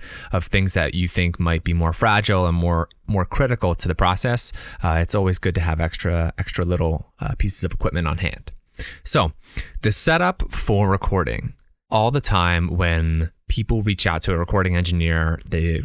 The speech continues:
recording engineer usually asks that, uh, the client or whoever wants to record finds a nice quiet place. So we've talked about this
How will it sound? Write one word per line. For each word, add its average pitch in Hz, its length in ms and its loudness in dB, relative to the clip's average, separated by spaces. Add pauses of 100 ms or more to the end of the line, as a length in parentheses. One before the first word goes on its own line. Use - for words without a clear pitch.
recording 123 420 0
engineer 92 360 2
usually 113 560 2
asks - 520 -2
that, 85 380 0 (540)
uh, 82 200 0
the 80 120 -4
client 104 520 0
or 104 60 0
whoever 90 260 2
wants 101 160 0
to 113 120 -2
record 101 460 0
finds 90 300 0
a 95 60 2
nice 90 400 2
quiet 85 600 0
place. - 520 -2 (280)
So - 180 0
we've 87 500 0
talked 120 360 0
about 85 380 0
this 80 420 -2